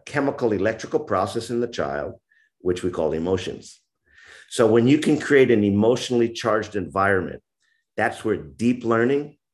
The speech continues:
and long-term memory takes place. Every memory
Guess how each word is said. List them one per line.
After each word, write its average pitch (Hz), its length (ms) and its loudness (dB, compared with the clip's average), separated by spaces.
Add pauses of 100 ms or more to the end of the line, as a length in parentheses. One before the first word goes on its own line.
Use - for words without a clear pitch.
(140)
and 87 200 -8
long-term 107 520 -2
memory 90 260 -6
takes 69 260 -12
place. - 440 -14 (640)
Every 160 420 6
memory 170 720 2